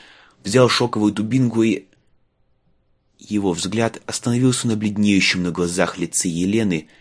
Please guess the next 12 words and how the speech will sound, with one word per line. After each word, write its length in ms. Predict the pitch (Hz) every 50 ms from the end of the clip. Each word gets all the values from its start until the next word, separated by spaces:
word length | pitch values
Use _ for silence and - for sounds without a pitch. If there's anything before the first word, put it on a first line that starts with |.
| - _ _ _ _ _ _ _ _ -
и 80 | 110 110
он 140 | 117 127
торопливо 540 | 123 - 120 120 120 - - 131 131 127 131
подредактировал 840 | - - 127 113 120 123 123 117 120 - - - 95 90 82 85 85
свой 220 | - - 101 95
эмоциональный 640 | 90 90 90 87 - 95 92 90 87 85 85 85 87
рассказ. 460 | 85 87 - - - 80 71 - - _ _ _ _ - - _ _ _ _ _ _ _ _ _ _ _ _ _ _ _ _ -
«И 100 | - 104
сделал 400 | 101 - 123 - 131 127 117 110
кое-что 380 | - - 117 107 - - -
совершенно 560 | 104 - 113 107 107 104 - - 120 107 104 101
мерзкое 600 | 101 101 98 87 76 - - - 76 - 50